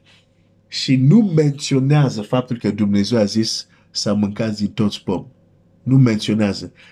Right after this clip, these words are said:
Se focalizează cu să nu. Numărul unu, numărul doi, îl mărește la o dimensiune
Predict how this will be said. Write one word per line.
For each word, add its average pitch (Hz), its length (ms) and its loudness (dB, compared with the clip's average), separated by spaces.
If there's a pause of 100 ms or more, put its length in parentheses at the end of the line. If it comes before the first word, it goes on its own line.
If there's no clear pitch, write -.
Se - 240 -4
focalizează 127 920 0
cu 113 360 -2 (540)
să - 260 -8
nu. 127 480 2 (1700)
Numărul 90 380 -2
unu, 175 280 0
numărul 104 480 4
doi, 117 400 0 (1600)
îl 131 260 2
mărește 123 1000 -2 (340)
la 107 240 0
o 143 140 4
dimensiune 110 1000 0